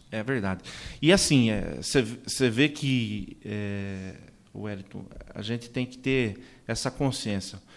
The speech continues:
O processo eleitoral, o ele, ele, eleitoral, você ganhou ou você perdeu, entendeu? Você tem que aceitar, né? É, é, e você não pode ficar torcendo contra.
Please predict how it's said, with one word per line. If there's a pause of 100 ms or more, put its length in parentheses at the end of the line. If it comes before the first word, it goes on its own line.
(160)
O
processo
eleitoral,
o
ele,
ele,
eleitoral, (480)
você
ganhou (280)
ou
você
perdeu, (520)
entendeu? (220)
Você
tem
que
aceitar, (540)
né? (340)
É,
é, (340)
e
você
não
pode
ficar
torcendo
contra.